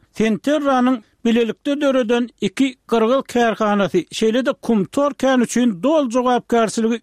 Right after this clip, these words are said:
öz üstüne almalylygy aýdylýar. Kyrgyzstanyň prezidenti Sadyr Japarow bir günden Senterra bilen gepleşik etabyny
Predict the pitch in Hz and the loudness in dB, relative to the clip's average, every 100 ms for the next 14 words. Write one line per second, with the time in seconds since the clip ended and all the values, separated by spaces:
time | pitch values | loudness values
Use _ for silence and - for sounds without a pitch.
0 | - 254 285 - 226 226 - - 214 214 | -2 0 0 0 0 0 -2 -2 0 0
1 | 208 214 208 208 196 190 127 - _ _ | 0 0 0 0 0 0 -2 -6 _ _
2 | 202 226 202 233 233 294 277 285 240 262 | 0 2 0 0 0 0 0 0 2 2
3 | 240 190 190 220 208 196 208 196 262 277 | 0 -2 -2 -2 0 -2 -2 0 0 0
4 | 220 - 247 233 226 233 - - 214 180 | -2 -2 0 4 2 0 -4 -2 -2 0
5 | 262 277 277 254 262 220 220 - 214 247 | 0 0 0 0 0 0 -2 0 -2 0
6 | 214 - 220 202 202 226 | -2 0 -2 0 2 0